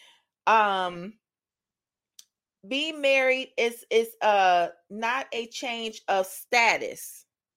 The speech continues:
right? Somebody said that, I, and I meant to write down who wrote, I'm sorry, but like I said, I like to give people their credit. Um, it's a change in re-, it's not a, an upgrade. It's just a change, right? How we look at it,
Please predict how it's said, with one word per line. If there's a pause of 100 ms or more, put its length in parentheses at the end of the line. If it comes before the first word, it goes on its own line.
(480)
right?
Somebody
said
that,
I,
and
I
meant
to
write
down
who
wrote,
I'm
sorry,
but
like
I
said,
I
like
to
give
people
their
credit. (580)
Um, (240)
it's
a
change
in
re-,
it's
not
a, (140)
an (100)
upgrade. (840)
It's
just
a
change, (840)
right? (260)
How
we
look
at
it,